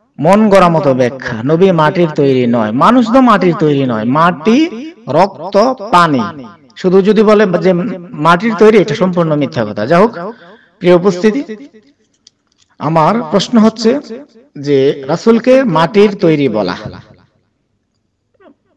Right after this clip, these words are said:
এটা রাসূলকে মাটির তৈরি বলা মানে পবিত্র কোরআনে সূরা কাহফের আয়াত দ্বারা সাব্যস্ত করার চেষ্টা করে যে, "কুল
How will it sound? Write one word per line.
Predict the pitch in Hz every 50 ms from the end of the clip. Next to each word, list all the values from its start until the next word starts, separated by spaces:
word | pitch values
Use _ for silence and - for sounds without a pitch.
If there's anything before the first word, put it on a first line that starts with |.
| _ _ _ _ _
এটা | - 151 - 180
রাসূলকে | 165 160 160 - 185 185 170 214 208
মাটির | 185 165 156 160 165 196 190 175
তৈরি | - 175 170 170 180 175
বলা | 160 160 151 151 156
মানে | 151 151 165 185 240 269 302 - - 233 269 - _ _ _ _
পবিত্র | 175 170 185 185 - 185 175
কোরআনে | - 160 165 160 160 170 165
সূরা | 165 165 156 151
কাহফের | 143 - 156 160 151 - 185 151
আয়াত | 135 139 147 139 147 135 139
দ্বারা | 151 165 170 185 196 - 165 170 185
সাব্যস্ত | 202 - 175 160 156 156 - - 143
করার | 127 143 139 143 135
চেষ্টা | - 147 - - 185 170
করে | 202 220 254 294 294 208 220 254 294 - - _ _ _ _ -
যে, | - 151 151 147
"কুল | - - 214 233 196 160 139